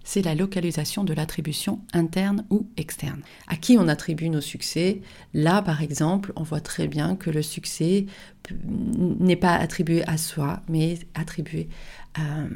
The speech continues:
à quelqu'un d'autre, ou au hasard, ou à la chance. C'est ce qu'on va revoir aussi. Donc justement, l'attribution des réussites, hein. Elles attribuent leur réussite à des facteurs externes, à la chance ou au hasard.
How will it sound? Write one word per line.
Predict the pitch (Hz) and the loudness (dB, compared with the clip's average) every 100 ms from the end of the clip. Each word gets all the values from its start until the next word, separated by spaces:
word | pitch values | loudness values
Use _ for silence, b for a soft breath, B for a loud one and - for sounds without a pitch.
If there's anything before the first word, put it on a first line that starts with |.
| - | -2
à | 190 | 0
quelqu'un | 196 190 170 151 | 4 4 4 4
d'autre, | 151 170 190 - | 2 0 -2 -2
ou | 190 202 | 2 4
au | |
hasard, | 165 143 156 151 | 4 2 -2 -4
ou | 156 | -4
à | |
la | 147 | -6
chance. | 147 - - - - | -8 -10 -12 -14 -12
C'est | |
ce | - | -8
qu'on | 151 | -4
va | 151 | -4
revoir | 143 156 - | -4 -8 -12
aussi. | 156 - - - - _ - B B B - | -14 -18 -20 -20 -20 _ -20 B B B -2
Donc | 160 143 | 2 2
justement, | 151 - 175 190 | 2 4 6 6
l'attribution | 143 - 156 143 180 | 4 2 -2 -2 -2
des | 160 | -2
réussites, | 151 151 143 - - - | 0 -2 -4 -8 -8 -10
hein. | - - B B B - | -10 -16 B B B -2
Elles | 151 | 4
attribuent | 165 160 185 180 | 4 4 4 4
leur | 156 - | 4 2
réussite | 190 214 208 - - - - - | 4 4 4 -2 -6 -10 -8 0
à | 175 | 2
des | 160 | 2
facteurs | 160 165 165 190 190 - - - | 0 -4 -4 -4 -4 -6 -8 -2
externes, | 185 - - 160 151 160 - B B B | 0 0 -2 -4 -4 -10 -14 B B B
à | 151 | 4
la | 143 | 4
chance | 139 - 170 185 185 | 4 8 8 8 6
ou | 185 | 2
au | |
hasard. | 175 160 151 - - | 2 2 -2 -6 -14